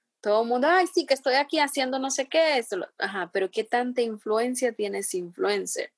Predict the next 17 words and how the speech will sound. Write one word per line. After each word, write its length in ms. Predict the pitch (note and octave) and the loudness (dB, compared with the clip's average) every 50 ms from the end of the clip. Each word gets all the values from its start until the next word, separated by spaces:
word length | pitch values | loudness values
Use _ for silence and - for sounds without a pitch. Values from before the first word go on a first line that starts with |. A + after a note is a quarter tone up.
| _ _ | _ _
Esa 280 | - - F#3 F#3 - A3 | -4 -4 -4 -2 -2 -2
es 60 | A3+ | -2
la 140 | G#3+ F#3+ - | -2 -2 -2
cosa. 420 | - F3 E3+ E3 - - G3+ _ _ _ _ - - - - - - - - _ _ - | 0 0 0 0 -2 -8 -10 _ _ _ _ -20 -20 -20 -20 -18 -18 -18 -20 _ _ 2
Porque 380 | - G#3+ G#3 F#3+ - G3+ G3 | 2 2 2 2 0 0 0
podrá 380 | F#3+ - F#3+ F#3+ F#3+ F#3 F#3+ G3 | 0 2 2 4 4 4 2 2
ser 220 | - - A#3+ A3+ | 2 0 0 0
gente 260 | A#3 A#3+ A#3 A#3 B3+ | 0 0 0 2 2
que 100 | B3 B3 | 0 0
tiene 240 | A#3 A3 A3 A#3 B3 | 0 0 0 0 0
millones 840 | A#3+ A#3 A#3 A3 G#3 F3 E3 - G3 G3+ G#3+ B3 C4+ D#4+ E4+ D#4+ - | 0 0 0 -2 -2 -2 0 2 4 4 4 4 2 2 0 0 0
de 100 | - C4+ B3+ | 0 0 0
seguidores, 600 | - - G3+ F#3 F3 E3+ E3+ F3+ F3+ E3+ D#3+ - | 0 0 0 2 2 4 4 4 2 2 -2 -4
que 120 | - F#3 F3 | -4 -4 -2
me 120 | F#3 F3 | -2 -2
ha 60 | D#3+ | -2
tocado. 520 | - G#3+ G#3+ - G3 D#3+ C#3+ - - - | -4 -2 2 2 2 2 2 -2 -10 -16